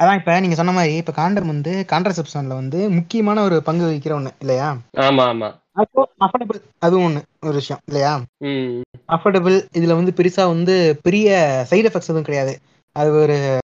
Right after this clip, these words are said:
Speaker 1: ஒரு பில்ஸ் எடுத்துக்கிறதுக்கோ, ஒரு மார்னிங் பில்லோ, அந்த ஆஃப்டர் பில்லோ சொல்லுவாங்களே, இதெல்லாம் வந்து எடுத்துக்கிறத விட இது வந்து ஒரு, ம், ஸ்-, அ, என்ன சொல்றது, ஃபர்ஸ்ட் மோஸ்ட், அ, ப்ரையாரிட்டி கொடுக்குற மாதிரி ஒரு விஷயம் வந்து காண்டம்ஸ்.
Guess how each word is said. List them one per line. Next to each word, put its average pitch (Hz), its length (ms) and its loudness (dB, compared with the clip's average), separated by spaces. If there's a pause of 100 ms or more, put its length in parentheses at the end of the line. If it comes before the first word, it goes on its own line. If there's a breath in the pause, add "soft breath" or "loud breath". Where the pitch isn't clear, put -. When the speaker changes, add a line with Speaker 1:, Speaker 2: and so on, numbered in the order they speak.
(400)
Speaker 1:
ஒரு 147 140 -2 (100)
பில்ஸ் 214 240 0 (360)
எடுத்துக்கிறதுக்கோ, 156 460 0
ஒரு 175 120 6
மார்னிங் 160 360 2
பில்லோ, 147 200 0
அந்த 160 160 2
ஆஃப்டர் 156 340 -2
பில்லோ 156 320 0 (120)
சொல்லுவாங்களே, 135 320 -6 (300)
இதெல்லாம் 196 420 4
வந்து 180 200 2
எடுத்துக்கிறத 165 360 0
விட 202 300 0 (480)
இது 208 220 2
வந்து 233 560 4
ஒரு, 143 480 2 (200)
ம், 131 320 -6
ஸ்-, - 280 -12
அ, 156 140 2
என்ன 160 140 0
சொல்றது, 135 340 -6
ஃபர்ஸ்ட் 226 220 0
மோஸ்ட், 214 580 -2
அ, 156 200 0
ப்ரையாரிட்டி 170 280 2
கொடுக்குற 151 260 -2
மாதிரி 165 220 0
ஒரு 160 120 -2
விஷயம் 143 280 -6
வந்து 175 220 -2
காண்டம்ஸ். 135 260 -10